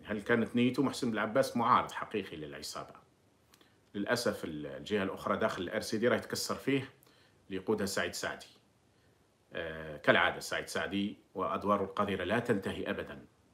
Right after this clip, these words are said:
لويزا حنون عارفة أيضًا ما يتم و-، وارتباطاتها بجماعة التوفيق، راهي عارفة التفاصيل. راهي عارفة التفاصيل، وإن كان هما، هذه لويزا حنون لا تساوي شيء في ميزان الجزائريين، لكن مع ذلك راهي عارفة التفاصيل.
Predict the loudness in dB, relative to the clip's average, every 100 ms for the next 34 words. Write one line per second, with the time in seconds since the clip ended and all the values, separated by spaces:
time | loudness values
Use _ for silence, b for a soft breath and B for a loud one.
0 | _ _ b b b b b b b _
1 | _ _ _ 8 12 12 12 10 12 12
2 | 12 12 10 6 4 4 4 4 4 4
3 | 4 4 6 6 6 6 6 4 2 -4
4 | -10 -16 -6 0 2 8 8 10 8 6
5 | 4 4 4 4 2 0 2 2 2 2
6 | 4 6 6 4 -4 -4 -2 -4 -6 -12
7 | -20 _ _ -20 _ _ _ _ _ _
8 | _ _ -20 b b b b _ 0 4
9 | 6 4 2 0 0 0 2 2 0 -6
10 | -4 0 2 4 4 6 4 4 0 -6
11 | -6 -2 -2 -2 -4 -2 0 0 -2 -2
12 | 0 0 -2 -2 -2 -2 0 0 0 -4
13 | -8 -4 0 2 6 6 6 8 8 8
14 | 6 4 4 6 4 2 -4 -8 -8 -12
15 | -12